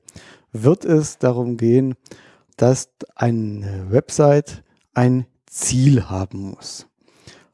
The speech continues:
Ein Ziel braucht sie, damit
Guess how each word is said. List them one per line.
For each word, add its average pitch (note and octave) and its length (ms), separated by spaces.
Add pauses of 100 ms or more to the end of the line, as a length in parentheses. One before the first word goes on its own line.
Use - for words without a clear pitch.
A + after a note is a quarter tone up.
(340)
Ein B2 180
Ziel G3+ 520 (200)
braucht B2+ 560
sie, C4 280 (720)
damit B2 560